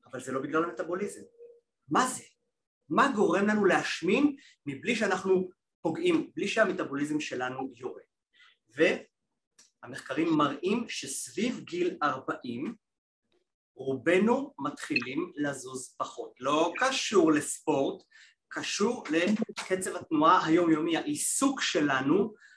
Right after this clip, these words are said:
הפעילויות הקטנות יורדות. אלה הפעילויות שיכולות לשרוף לנו מאות קלוריות. יכול להיות שעד הגיל הזה התעסקנו עם ילדים ועשינו דברים והכנו, ופתאום זה לא קיים. אנחנו מזלזלים בזה כי אנחנו חושבים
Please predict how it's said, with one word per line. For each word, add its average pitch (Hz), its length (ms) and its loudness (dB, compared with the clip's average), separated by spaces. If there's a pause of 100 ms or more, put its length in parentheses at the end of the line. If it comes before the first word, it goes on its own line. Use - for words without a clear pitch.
(140)
הפעילויות 160 680 0
הקטנות 180 880 4
יורדות. 147 560 0
אלה 233 180 6
הפעילויות 190 720 2
שיכולות 185 420 -2
לשרוף 180 320 -6
לנו 190 260 -2 (300)
מאות 156 420 -2 (180)
קלוריות. 139 560 -2
יכול 185 160 2
להיות 196 140 4
שעד 180 520 2
הגיל 165 200 4
הזה 160 160 4
התעסקנו 156 540 2
עם 147 120 6
ילדים 151 480 2
ועשינו 156 300 0
דברים 147 400 2
והכנו, 175 380 0 (440)
ופתאום 202 340 -2
זה 147 260 0
לא 151 180 2
קיים. 127 280 -4 (300)
אנחנו 156 300 0
מזלזלים 151 500 2
בזה 196 200 0
כי 165 80 0
אנחנו 143 300 -2
חושבים 220 600 -4